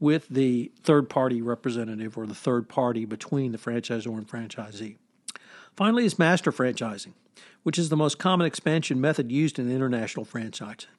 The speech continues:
So th-, this method usually involves a contract between a U S domestic franchisor and a master franchisee in a particular area that then contracts with third-party sub-franchisees within the specific territory.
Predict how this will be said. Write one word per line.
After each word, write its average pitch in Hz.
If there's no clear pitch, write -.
So 170
th-, -
this 180
method 175
usually 180
involves 143
a 139
contract 151
between 135
a 120
U 147
S 156
domestic 139
franchisor 131
and 123
a 120
master 147
franchisee 139
in 131
a -
particular 139
area 151
that -
then 131
contracts 160
with 120
third-party 165
sub-franchisees 117
within 127
the 127
specific -
territory. 156